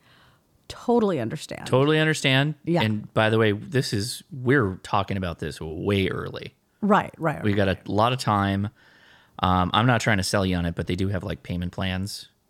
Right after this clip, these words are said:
Speaker 2: um, that,
Speaker 1: Right,
Speaker 2: that
Speaker 1: yeah.
Speaker 2: that's all worked out too, or will be worked out. So, you know, of course, do what's right for you. Of course.
Speaker 1: Yeah, I mean, I'm particularly excited for the kids to be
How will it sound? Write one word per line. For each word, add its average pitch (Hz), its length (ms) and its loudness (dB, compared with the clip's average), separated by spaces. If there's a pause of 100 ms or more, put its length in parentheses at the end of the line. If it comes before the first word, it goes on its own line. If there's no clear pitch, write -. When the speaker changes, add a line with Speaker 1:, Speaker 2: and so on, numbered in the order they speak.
Speaker 2:
um, 82 400 -8 (460)
that, - 140 -2
Speaker 1:
Right, 190 260 0
Speaker 2:
that 101 140 -4
Speaker 1:
yeah. 180 160 -2
Speaker 2:
that's 185 240 -4
all 90 140 -2
worked 90 260 -6
out 82 220 -2
too, 92 220 -6
or 98 140 -2
will 104 340 2
be 98 200 -2
worked 92 360 -8
out. 67 340 -6 (500)
So, 90 380 -2 (540)
you 190 140 0
know, 127 180 2 (340)
of - 160 0
course, - 460 -2
do 95 120 -2
what's - 180 -8
right 78 160 -8
for 82 80 -14
you. 76 140 -14 (480)
Of - 180 -12
course. - 420 -16 (260)
Speaker 1:
Yeah, 214 240 0
I 165 100 0
mean, 190 220 0 (1400)
I'm 349 200 4
particularly 190 680 0
excited 147 640 -4
for 160 200 -2
the 160 160 -4
kids 131 680 -4 (180)
to - 140 0
be 143 600 -4